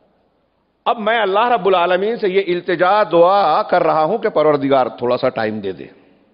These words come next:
उस वक्त टाइम मिलेगा क्या? अल्लाह ताला ने फरमाया, ये जो सूरह मुनाफिकून की आयत पढ़ी,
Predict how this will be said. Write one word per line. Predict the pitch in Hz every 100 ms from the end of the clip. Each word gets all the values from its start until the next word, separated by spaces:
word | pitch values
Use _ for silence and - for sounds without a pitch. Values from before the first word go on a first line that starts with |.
| _ _ _ _ _ _ _ _ _ _ _ _ _ _ -
उस | -
वक्त | 160 - -
टाइम | 127 147
मिलेगा | 120 139 110
क्या? | - - - - _ _ _ _ _ _ _
अल्लाह | 131 131
ताला | 117 110 113
ने | 117
फरमाया, | 90 92 101 - _ _ _ _ _ _ -
ये | 120
जो | 113
सूरह | 113 117 113 87 98
मुनाफिकून | 127 135 139 - 156
की | 139
आयत | 117 117
पढ़ी, | 101 82